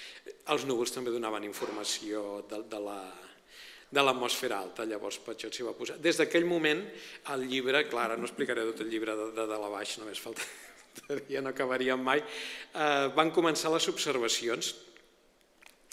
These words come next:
i ja heu vist al principi fotografies, però s'intentava estudiar tot el que es podia estudiar a l'època dels núvols. Llavors aquests quaderns que, que conservem, del fons del Servei Meteorològic Antic, es veu una mica, aquest és de l'any vint-i-cinc,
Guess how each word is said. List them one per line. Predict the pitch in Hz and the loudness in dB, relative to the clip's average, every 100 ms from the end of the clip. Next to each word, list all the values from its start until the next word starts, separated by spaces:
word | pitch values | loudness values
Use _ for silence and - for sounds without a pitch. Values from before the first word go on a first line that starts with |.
| - - - | -16 -16 -8
i | 147 | 4
ja | 131 | 6
heu | 127 139 | 6 2
vist | 135 143 | -2 0
al | 127 | -2
principi | 131 127 139 | -2 0 2
fotografies, | 143 139 127 117 - 117 131 - - | 2 2 4 2 0 -2 0 -2 0
però | 151 127 - | 2 2 0
s'intentava | - 143 135 135 131 151 | -8 -6 0 0 2 2
estudiar | 143 147 135 135 | 2 2 2 2
tot | 160 139 | 0 0
el | |
que | 143 | 0
es | - | 0
podia | 139 123 120 | 2 2 2
estudiar | 123 120 113 | 0 0 2
a | |
l'època | 113 147 170 135 | 2 2 0 2
dels | 110 110 131 | 0 -2 -2
núvols. | 156 127 104 - - - | 0 0 -2 -6 -12 -4
Llavors | 127 127 127 | -2 0 2
aquests | 165 147 - | 2 2 2
quaderns | 131 139 156 - | 2 4 2 2
que, | 156 135 | 0 0
que | - 127 | -2 -4
conservem, | 123 113 113 113 170 208 254 - - - - | -4 -4 -4 0 2 2 -6 -12 -18 -20 -20
del | - 120 113 104 101 101 | -10 -6 -6 -6 -8 -10
fons | - 117 110 | -8 -8 -4
del | 117 110 | -4 -4
Servei | - 120 117 | -4 -4 -4
Meteorològic | 117 113 123 120 113 123 113 | -4 -2 0 0 -2 -6 -8
Antic, | 110 190 202 139 | -6 -6 -4 -2
es | 127 | 4
veu | 147 | 4
una | 131 | 4
mica, | 139 170 | 2 2
aquest | 156 147 139 | 2 2 0
és | 131 | 0
de | 127 | 0
l'any | 123 120 | 0 -4
vint-i-cinc, | 117 120 110 185 175 185 | -6 -6 -2 0 -2 -4